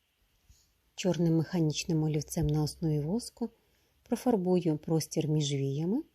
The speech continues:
щоб надати віям більш густішого вигляду, а очам виразності та надати форму. Олівець м'яко наноситься,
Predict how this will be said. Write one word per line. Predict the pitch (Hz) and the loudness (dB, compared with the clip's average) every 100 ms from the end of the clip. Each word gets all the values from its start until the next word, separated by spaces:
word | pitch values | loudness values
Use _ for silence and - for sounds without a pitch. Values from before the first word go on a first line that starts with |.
| _ _ _ _ _ _ _ _ | _ _ _ _ _ _ _ _
щоб | - - | -6 2
надати | 175 170 165 175 | 4 4 2 2
віям | 156 160 156 143 | 2 2 2 0
більш | 160 - | -2 -2
густішого | 131 165 - - 165 - 143 151 | -4 -4 -6 -6 -4 -4 -4 -6
вигляду, | 135 143 135 151 175 269 - _ _ _ _ _ _ _ _ _ _ _ - | -4 -4 -4 -6 -2 -2 -2 _ _ _ _ _ _ _ _ _ _ _ -4
а | 185 - | -4 0
очам | 185 - 175 156 | 0 2 2 2
виразності | 160 151 147 143 170 180 - - 277 - _ _ _ _ _ _ _ _ _ _ _ | 0 0 -4 -6 -8 -8 -8 -6 -6 -6 _ _ _ _ _ _ _ _ _ _ _
та | - | -2
надати | 160 151 143 247 - 269 262 _ _ _ _ _ _ | 0 0 2 0 -2 -8 -8 _ _ _ _ _ _
форму. | - - 147 143 143 143 _ _ _ _ _ _ _ _ _ _ _ _ _ _ _ _ _ _ 208 | -10 -4 -2 -2 -4 -6 _ _ _ _ _ _ _ _ _ _ _ _ _ _ _ _ _ _ 0
Олівець | 180 175 180 - | 2 2 0 0
м'яко | 170 165 - | 0 0 0
наноситься, | 160 160 190 254 208 - 196 | 0 0 -2 -2 -6 -4 -4